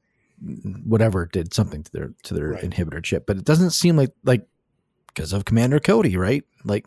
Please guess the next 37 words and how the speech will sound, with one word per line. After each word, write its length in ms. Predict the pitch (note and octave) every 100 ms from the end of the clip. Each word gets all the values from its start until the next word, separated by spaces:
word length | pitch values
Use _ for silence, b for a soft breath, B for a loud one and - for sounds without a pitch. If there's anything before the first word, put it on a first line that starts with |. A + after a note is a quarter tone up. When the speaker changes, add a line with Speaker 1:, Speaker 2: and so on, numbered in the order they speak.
| _
Speaker 1:
he 180 | - E3+
actually 320 | E3+ - F#3+
shot 500 | D3+ - C#3+ E3+ E3+ -
Obi-Wan. 540 | F#3 G3+ C3 F#2+ D#2+
He's 220 | F#2 B2 C3
the 100 | -
one. 300 | D#3 C#3 C3+ B B B B B B B B _ _ _ _ _ _ _ -
And 120 | B2
it 40 |
looks 160 | C#3+ -
like 180 | C#3+ B2+
he's 220 | C3+ A2+
got 160 | C#3 A2
his 120 | E2
wits 220 | C3+ -
about 260 | F3 F2+ E2+
him. 180 | F3+ b b b b _ _ _ _ _ _ _ _ _ _ _ _ _ _ _
Speaker 2:
Right. 260 | D3+ D3 - _ _ _ _ _ _ _ -
Speaker 1:
He 100 | C3
just 120 | B2+
wants 200 | C3+ -
peace. 520 | - F#3 A2 - - _ -
They 120 | C3
were 80 | D3
there 140 | C#3
to 80 | A#2+
s-, 180 | A2 - _ _ _
do 100 | G#2
peace. 360 | - F3 A#2 -
And 180 | G2+ D#2
obviously, 600 | G#2 G#2 - F2+ F2+ - b b b b b b b b b -
uh, 280 | - E2+ -
the 120 | F2
Empire 400 | F2 F2 F2 E2
has 280 | E2 F2 -
different, 500 | - - - - -
um, 400 | - C#2+ D2